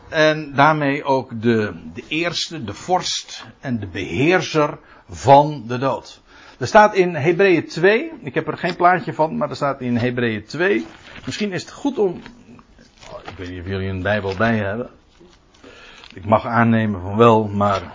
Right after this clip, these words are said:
ik weet dat dat in de praktijk, eh, niet altijd zo is. <laughs> Eh, in Hebreeën twee, daar staat nog dit.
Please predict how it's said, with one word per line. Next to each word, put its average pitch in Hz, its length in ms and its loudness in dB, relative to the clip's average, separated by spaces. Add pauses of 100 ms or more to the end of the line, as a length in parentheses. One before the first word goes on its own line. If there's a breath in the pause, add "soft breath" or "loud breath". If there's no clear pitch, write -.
(180)
ik 104 140 -8
weet 101 260 -2
dat 95 160 -8
dat 95 180 -12
in 95 80 -12
de 92 80 -14
praktijk, 95 560 -8
eh, 92 80 -6 (640)
niet 104 200 -4
altijd 90 240 -10
zo - 120 -14
is. 151 360 -2 (760 loud breath)
<laughs> - 520 -10 (320 loud breath)
Eh, 165 260 12
in 185 100 10
Hebreeën 196 420 10
twee, 233 280 8
daar 226 120 4
staat 190 300 4
nog 143 200 -2
dit. 139 520 -2